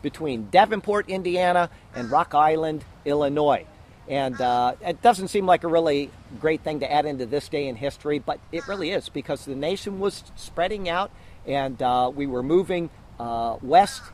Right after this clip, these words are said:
in large numbers, and doing this on trains showed that we could now, uh, get across the Great Mississippi and things could move quicker. And it also shows us that Daniel twelve, which, uh, prophesied that, um,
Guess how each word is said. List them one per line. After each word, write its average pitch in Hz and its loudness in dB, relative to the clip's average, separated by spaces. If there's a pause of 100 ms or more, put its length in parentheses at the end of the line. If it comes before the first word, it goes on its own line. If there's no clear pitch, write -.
in 123 -6
large 170 4
numbers, 170 -4
and 117 -10 (180)
doing 170 -2
this 170 -4
on 143 -4
trains 165 -6
showed 131 -4
that - -8
we 143 -6
could 127 -10
now, 135 2
uh, 120 0
get 139 -6
across - -4
the 131 -12
Great 143 -4
Mississippi 160 -6
and 107 -8
things 127 -8
could 131 -6
move 127 -2
quicker. 196 -6 (360)
And 190 -2
it 202 0
also 220 2
shows 190 -2
us 185 -6
that 175 -8
Daniel 165 0
twelve, 160 4 (420)
which, 147 0
uh, 139 0
prophesied 151 0 (280)
that, 139 -2
um, 127 2